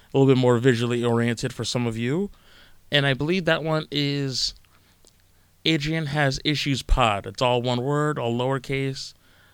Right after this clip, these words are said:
no underscores, anything like that. And yeah, check me out, and I'll be all over social networking. And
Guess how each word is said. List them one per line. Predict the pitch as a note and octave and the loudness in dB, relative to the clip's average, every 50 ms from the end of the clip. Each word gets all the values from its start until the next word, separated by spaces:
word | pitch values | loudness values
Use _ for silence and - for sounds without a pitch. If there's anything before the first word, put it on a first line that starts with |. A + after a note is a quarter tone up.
| _ - | _ 0
no | B2 B2+ B2+ | 2 2 2
underscores, | B2 A#2+ A#2+ A2 - - B2+ A#2 A2 G2+ | 2 0 -2 -4 -4 -2 0 0 0 0
anything | A#2 A2 A2 G#2 - G#2+ G#2 | -2 -4 -6 -6 -6 -6 -6
like | G#2 G2+ G2+ - - | -6 -8 -10 -10 -12
that. | G#2 G2 G2 G#2 G2 - _ _ _ _ _ _ _ _ _ _ - - - _ - | -10 -10 -8 -10 -10 -12 _ _ _ _ _ _ _ _ _ _ -20 -20 -20 _ -6
And | - G3+ G#3 G#3+ | -2 -2 0 0
yeah, | A3+ D3+ D4 A#3 | 0 0 0 -2
check | D3 - - G3 F#3+ - | 0 0 0 0 0 2
me | G3 F#3 F#3 | 2 2 2
out, | G3+ G#3+ G#3+ - | 2 2 0 0
and | - - D#3+ D#3+ D#3+ D#3+ D#3+ | -2 -2 -2 -4 -4 -6 -4
I'll | C#3 D#3 E3+ F3+ | -4 -2 -2 0
be | F3 F3 | 2 2
all | E3+ F3 F3 | 2 4 2
over | F3 E3+ F3 D#3 | 2 0 0 -2
social | - F3 E3+ D#3+ - - | 0 0 0 0 0 -2
networking. | D3+ D#3 E3+ - - E3+ E3 - - D3+ D3+ D3+ D3+ | 0 0 0 0 -2 -4 -4 -4 -6 -6 -4 -2 -2
And | C#3+ C#3 C#3 C#3+ C#3 D3 | -2 -2 -2 -4 -6 -10